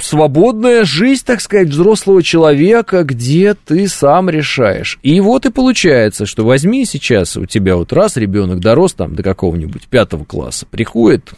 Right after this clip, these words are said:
к тебе и говорит: «Папа, папа». Ты говоришь: «Что такое?» А ты в этот момент там, а, смотришь стендап. И говорит: «А бывало такое?» Что одна баба вам сказала. Я говорю: «Папа, папа, папа». Он говорит: «Что?» «Реши пример». И ты такой: «Пф,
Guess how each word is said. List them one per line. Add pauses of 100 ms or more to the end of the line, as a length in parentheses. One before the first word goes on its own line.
(120)
к
тебе
и
говорит: (100)
«Папа,
папа».
Ты
говоришь:
«Что
такое?» (460)
А
ты
в
этот
момент
там, (220)
а, (200)
смотришь
стендап. (260)
И
говорит: (160)
«А
бывало
такое?» (300)
Что
одна
баба
вам
сказала. (160)
Я
говорю:
«Папа,
папа,
папа».
Он
говорит:
«Что?» (1080)
«Реши
пример». (1700)
И
ты
такой:
«Пф,